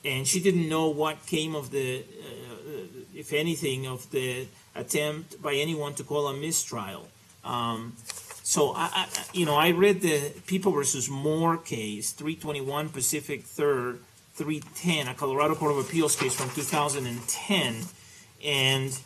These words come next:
uh, that case is not on point, but that's a case in which it, um, was revealed to the court that there had been, uh, that the jury has,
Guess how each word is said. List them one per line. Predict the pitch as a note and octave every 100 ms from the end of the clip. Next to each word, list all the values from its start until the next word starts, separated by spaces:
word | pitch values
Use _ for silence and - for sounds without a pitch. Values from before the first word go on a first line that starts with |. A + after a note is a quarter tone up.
| - - - -
uh, | C#3 C#3
that | C#3+ F#3 G3
case | G3+ F#3+
is | C#3+ D3
not | D#3+ G3+ A3
on | C#3+
point, | B2+ B2 A#2 A#2+
but | B2+ B2+
that's | E3 F#3+
a | C4+
case | - D#3+ D#3+ E3
in | C#3+ C3+
which | C3 C3 B2+ - - - - -
it, | C#3 C#3+ C3+ - - -
um, | D#3 C3 B2 A#2+ C3+ D#3 - - - - _ - - - - - -
was | D#3+ C3
revealed | C#3+ D3+ E3+ G3 F#3+ F#3
to | C3
the | B2+
court | - - G3 D3 C3 E3 C#3+
that | C3+ B2+ B2+ B2 - - - -
there | C#3+
had | D3+ C3+
been, | D3+ D3+ C#3+ C#3+ C#3+ D3
uh, | C#3 C3
that | C#3
the | C#3
jury | B2+ D#3+ F3+
has, | E3+